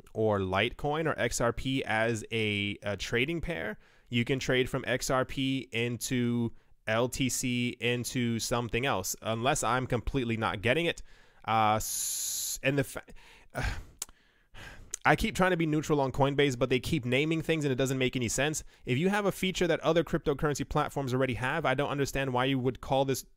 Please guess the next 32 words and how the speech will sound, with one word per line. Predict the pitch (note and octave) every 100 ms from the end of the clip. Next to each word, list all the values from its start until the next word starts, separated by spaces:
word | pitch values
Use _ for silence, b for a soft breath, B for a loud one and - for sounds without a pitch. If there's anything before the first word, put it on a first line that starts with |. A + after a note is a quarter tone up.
| _ C3
this | C#3+ C3+
new | C3 D3
feature | - D3+ C3+ C#3+ -
on | C#3 B2+
your | C3+
platform | - C#3 B2+ C3 A#2+
that |
everyone | A2+ B2+ C3+ C3
else | B2+ B2
already | B2 A#2
has | A2+ A#2+ D3 C#3 b b b
and | A#2
call | - C#3 C#3
it | -
Coinbase | - C#3+ C#3 C#3
Convert. | - A#2 A#2 D3
We | C3+
have | C#3+ C#3
Coinbase, | - E3 E3+ D#3+
we |
have | C3+
Coinbase | - D#3 D3+ D3+ C#3+ b b b -
Pro, | - D3 D3
Coinbase | D3 D#3 D#3 D3 -
Convert. | D3 A2 B2+ B2+ - b b b
Uh, | - G#2+ A#2
there's, | C3
like, | C3+ C3+
another | C3 C#3+
one | D3 C#3+ C#3
for, | - C#3+
um, | B2+ B2+ B2 A#2 G#2 F2